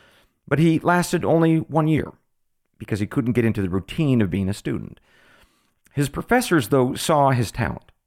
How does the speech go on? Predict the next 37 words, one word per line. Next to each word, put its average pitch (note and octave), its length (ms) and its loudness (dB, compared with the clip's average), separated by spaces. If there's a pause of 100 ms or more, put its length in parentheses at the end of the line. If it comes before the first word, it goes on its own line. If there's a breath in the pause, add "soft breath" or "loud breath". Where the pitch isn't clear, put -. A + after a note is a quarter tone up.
(120)
and F#2+ 100 -10
so G#2 120 -2
they F#2+ 120 4
hired D#3 400 2
him F#2+ 240 -2 (260 soft breath)
as G2 120 -6
a A2 40 0
research B2+ 380 0
assistant. - 460 -12 (360)
And D3 120 -6
so G#3 340 2
in E3 160 0
that F3 220 2
job, A#2+ 420 4
his A2 320 -6 (160)
twenties G#2 460 0
clipped - 400 -6
by, G2 340 0
he, G2+ 200 -4 (140)
he F#2 80 -8
got G#2+ 220 0
married, G2+ 480 2
he F#2+ 80 -8
had G2 100 -2
a F#2+ 60 -4
daughter, G2 440 -4 (380 soft breath)
but E3+ 100 -8
he G3+ 60 -6
didn't E4 220 -4
particularly - 360 -2
like B2 380 0
married G#2+ 400 2
life - 360 -10
much. G#2 280 -4
It - 120 -14 (120)
felt - 300 -4
confining. G2 600 -4